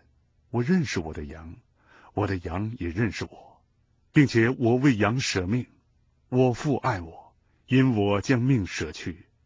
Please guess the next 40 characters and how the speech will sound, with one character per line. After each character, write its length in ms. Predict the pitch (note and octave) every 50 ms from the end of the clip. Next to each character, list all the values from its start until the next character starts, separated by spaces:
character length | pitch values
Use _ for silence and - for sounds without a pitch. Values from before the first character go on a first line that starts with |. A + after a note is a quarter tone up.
| _ _ _ _ _ _ _ _ _ _ _ _
请 160 | - A#2 A2
参 160 | F#2+ - B2
考 160 | A2 - F2 F2+
约 120 | G2+ A#2
翰 220 | A2+ - G2+ F2
福 180 | D#2+ - - G2+
音 180 | F#2 F#2+ G2 G2
第 140 | - G2
十 320 | E2+ - - - F#2 G2 A2
章 280 | - A2 G2 G2+ A2 - _ _ _ _ -
第 100 | C3 A2
十 200 | - - B2+ C#3
四 300 | - - F3+ C#3 F#2+ - _ _ _ _ _
至 160 | - - F2+
第 160 | D#2 - - F2+
十 160 | - - E2+
七 180 | D#2+ - - F#2+
节。 160 | - D2+ C#2 _ _ _ _ _ _ _ _ _ _ _ _ _ _ _ _ _ _ _ _ _ _ _ _ -
因 180 | B2+ C3 C3
此， 380 | A#2+ - G#2 G2 F#2 F#2 F2+ - _ _ _ -
问 180 | - A3+ G3 C#3+
题 160 | - A2 G#2
是， 360 | G#2+ - A2 G2+ F#2 F2 D#2+ - _ _ _ _ _ _ _ _
这 160 | - A3 G#3
位 260 | E3+ E3 F3+ E3+ D#3 D3+
为 240 | D#3+ G3 B3 B3+
了 100 | A3 G3
我 380 | E3 B2 G2+ F#2+ G2 G2+ G2+ G#2
们 240 | A2+ C#3+ D#3+ F3 - _
被 160 | - E3 D#3+ D#3
钉 240 | - G#3+ G3+ F3+
死 160 | D3+ - C3 B2+
在 160 | B2 C#3 B2+
十 240 | G#2 - - D#3 F3
字 160 | D#3 F#3 D3+
架 220 | - F#3 E3 C#3+
上 160 | A#2+ - C3
的 80 | A#2 A2+
耶 240 | A#2+ C3+ E3 F3 F3
稣 340 | - - F3 D#3 D3+ D#3